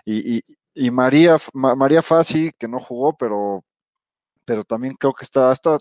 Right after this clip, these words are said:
ha estado jugando mejor en los últimos, los últimos torneos. Ojalá se destape en la siguiente temporada, ¿no?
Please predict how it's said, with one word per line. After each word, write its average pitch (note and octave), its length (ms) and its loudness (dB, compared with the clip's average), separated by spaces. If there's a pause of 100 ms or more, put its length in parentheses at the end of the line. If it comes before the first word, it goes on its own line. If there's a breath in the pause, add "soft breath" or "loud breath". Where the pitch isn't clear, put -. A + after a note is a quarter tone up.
(100)
ha D3+ 60 2
estado E3+ 180 2
jugando D3 320 -4
mejor B2+ 300 -4
en A2+ 80 -8
los - 160 -14
últimos, A2 460 -10
los G#2 180 -10
últimos A#2+ 340 -14
torneos. D#3 460 -2
Ojalá A2+ 440 2 (360 loud breath)
se - 240 -2
destape G#2+ 720 -2
en G2 100 -10
la G2 80 -4
siguiente G#2+ 320 -12
temporada, F#2 520 -10
¿no? B2+ 140 -12